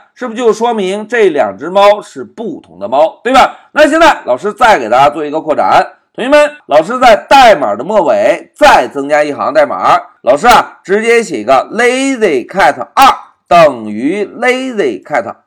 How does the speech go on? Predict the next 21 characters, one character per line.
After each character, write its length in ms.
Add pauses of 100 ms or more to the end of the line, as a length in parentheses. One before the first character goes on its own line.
(120)
现 180
在 180
老 120
师 120
问 100
大 80
家， 260 (280)
同 100
学 60
们 260 (260)
，lazy 640
cat 260
二 460
跟 300
lazy 400
cat 440
有 180
什 120
么 80
关 180
系？ 260